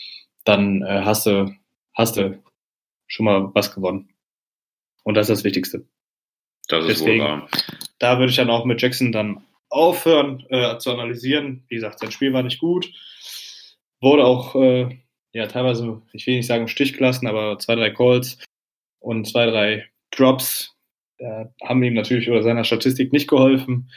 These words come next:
Speaker 1: Ähm, ja, und gut ist. Jetzt hoffen wir darauf, dass er sich wieder verbessern, äh, steigern kann.
Speaker 2: Ja, so ist das wohl. So,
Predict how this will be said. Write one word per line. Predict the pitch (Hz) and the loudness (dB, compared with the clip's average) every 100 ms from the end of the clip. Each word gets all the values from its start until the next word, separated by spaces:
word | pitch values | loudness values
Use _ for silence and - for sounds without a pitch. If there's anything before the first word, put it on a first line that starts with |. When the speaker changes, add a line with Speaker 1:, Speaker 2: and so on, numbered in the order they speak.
| - - - - - | -20 -16 -14 -14 -4
Speaker 1:
Ähm, | 110 107 104 101 _ - | -2 0 -2 -6 _ -12
ja, | - - - _ _ | -10 -10 -12 _ _
und | 104 | -8
gut | 101 98 | -6 -6
ist. | 92 - - | -6 -8 -10
Jetzt | - - | -10 -4
hoffen | 110 107 | -4 -2
wir | 98 98 - _ - | -4 -6 -10 _ -4
darauf, | 107 104 104 | 0 4 2
dass | - 107 | 0 0
er | 107 | 0
sich | 101 - | 0 0
wieder | 107 | -2
verbessern, | - 95 - - | 0 -4 -4 -4
äh, | 107 101 90 | 0 0 0
steigern | - 98 95 | 0 0 0
kann. | - 98 _ _ _ _ _ _ _ _ _ _ _ _ _ _ | -6 -14 _ _ _ _ _ _ _ _ _ _ _ _ _ _
Speaker 2:
Ja, | - 76 | -10 -8
so | 69 82 | -6 -6
ist | 76 - | -4 -4
das | 80 | -4
wohl. | 80 76 76 | -4 -2 -2
So, | 87 98 | 0 0